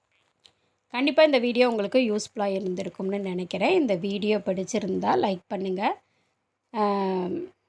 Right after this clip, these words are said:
வீடியோ தொடர்பான சந்தேகங்கள் உங்களுக்கு இருந்துச்சுன்னா கீழே கமெண்ட் பண்ணுங்க.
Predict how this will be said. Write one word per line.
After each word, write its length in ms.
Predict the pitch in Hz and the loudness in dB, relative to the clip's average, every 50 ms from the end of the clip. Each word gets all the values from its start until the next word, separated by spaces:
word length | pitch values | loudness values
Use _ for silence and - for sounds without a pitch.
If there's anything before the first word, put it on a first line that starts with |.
| _ _ _ _ _ _ _ | _ _ _ _ _ _ _
வீடியோ 480 | - 196 180 196 208 202 220 214 220 220 | -14 -10 -6 -6 -4 -4 -2 -2 -2 -2
தொடர்பான 640 | - 202 185 180 196 190 185 190 185 180 214 294 | -4 -4 -4 -4 -4 -4 -2 -2 -2 0 0 -2
சந்தேகங்கள் 840 | 311 - - 240 202 196 196 214 214 214 220 220 220 202 202 202 214 | -2 -4 -8 -8 -8 -6 -4 -4 -4 -4 -4 -4 -4 -2 -2 -2 -2
உங்களுக்கு 480 | - - 196 190 196 190 190 - - 190 | -4 -4 -4 -4 -4 -4 -4 -4 -4 -4
இருந்துச்சுன்னா 540 | 185 185 196 196 180 - 202 190 196 254 311 | -4 -2 -4 -6 -6 -4 -4 -4 -4 -4 -4
கீழே 280 | - - - 185 180 | -6 -6 -6 -6 -6
கமெண்ட் 420 | 175 170 - 175 170 180 190 214 208 - | -6 -8 -10 -10 -6 -6 -6 -6 -6 -8
பண்ணுங்க. 580 | 208 185 180 175 175 170 185 208 311 415 - | -10 -8 -8 -6 -6 -4 0 0 0 0 -2